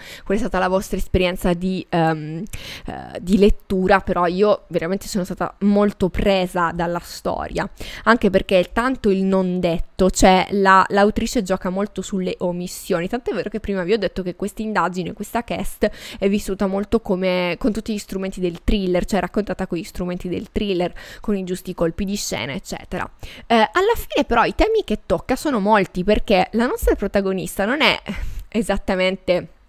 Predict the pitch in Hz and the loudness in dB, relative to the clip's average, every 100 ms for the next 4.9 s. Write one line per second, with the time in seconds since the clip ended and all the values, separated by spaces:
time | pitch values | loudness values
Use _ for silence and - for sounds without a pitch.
0 | _ _ - _ - - 233 202 190 - | _ _ -20 _ -20 -8 -2 -2 -2 2
1 | 190 - - 190 190 180 180 175 170 175 | 2 2 -6 -2 2 4 4 2 0 0
2 | 185 - - - - 196 190 185 185 185 | 0 -8 -18 -20 0 4 4 2 2 2
3 | 196 202 190 180 175 180 - 175 175 170 | 2 0 -2 -2 0 -2 0 2 2 2
4 | - 180 175 170 160 165 170 160 160 | 0 2 0 -2 -6 -8 -6 -6 -6